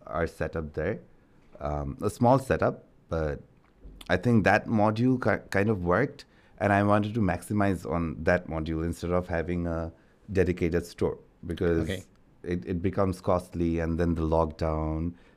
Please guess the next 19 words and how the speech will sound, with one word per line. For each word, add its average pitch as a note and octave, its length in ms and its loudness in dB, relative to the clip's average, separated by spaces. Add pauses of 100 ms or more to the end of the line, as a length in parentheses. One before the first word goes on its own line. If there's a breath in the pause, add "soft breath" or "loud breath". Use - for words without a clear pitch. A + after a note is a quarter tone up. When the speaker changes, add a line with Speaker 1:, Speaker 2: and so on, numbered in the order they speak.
(120)
Speaker 1:
pandemic. E2+ 680 2 (280 soft breath)
Speaker 2:
So - 120 -8
how D#3 140 0
much F#3 180 0
of G3 140 0
your F#3 100 6
sales B2+ 360 2
are C3 60 4
coming A#2 300 0
from A#2+ 240 2
online G#2+ 460 2
and G2+ 120 0
how G#2 160 0
much G2+ 280 -2
are G#2+ 120 -6
coming G2 260 -2
from G#2 200 -4
offline? F#2 380 -2
Speaker 1:
Okay. D#2+ 100 -10